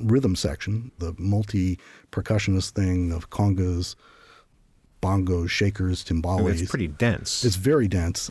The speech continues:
Speaker 1: Usually there's two or three or four or five or more of the percussionists in the group. And then they grafted it onto something that was a little more akin to rock and roll.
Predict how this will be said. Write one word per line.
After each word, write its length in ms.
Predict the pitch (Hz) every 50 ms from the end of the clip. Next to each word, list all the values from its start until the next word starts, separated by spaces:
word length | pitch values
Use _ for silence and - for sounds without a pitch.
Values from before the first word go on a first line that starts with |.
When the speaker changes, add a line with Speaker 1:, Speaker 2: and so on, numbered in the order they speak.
| - _ _
Speaker 1:
Usually 320 | 107 113 123 127 117 101
there's 280 | 92 95 92 87 - -
two 240 | - - - 113 98
or 80 | 98 95
three 240 | - - 101 95
or 80 | 92 90
four 320 | - - - 95 90 92
or 60 | 90 87
five 460 | - - 98 92 90 90 90 87 87
or 180 | 82 85 85
more 480 | 87 95 101 107 110 101 90 90 87 92 - -
of 260 | 98 92 85 92 -
the 80 | 95
percussionists 720 | - - - - - - - 160 - - 82 80 95 - -
in 100 | 85 85
the 60 | 85
group. 300 | 82 85 92 104 - _ _ - _ _ _ - - - _ _ _ -
And 200 | 151 143 151 160
then 80 | 160
they 100 | 165 160
grafted 380 | 139 170 - 247 - - 208 190
it 20 |
onto 280 | 185 175 170 170 160 147
something 240 | - - 170 165 151
that 100 | 135 143
was 120 | 135 123
a 40 | 139
little 240 | 139 151 185 208 190
more 160 | 156 151 143
akin 240 | - - 156 151 139
to 60 | 131
rock 260 | 123 127 127 131 -
and 120 | - 101 110
roll. 260 | 135 147 - -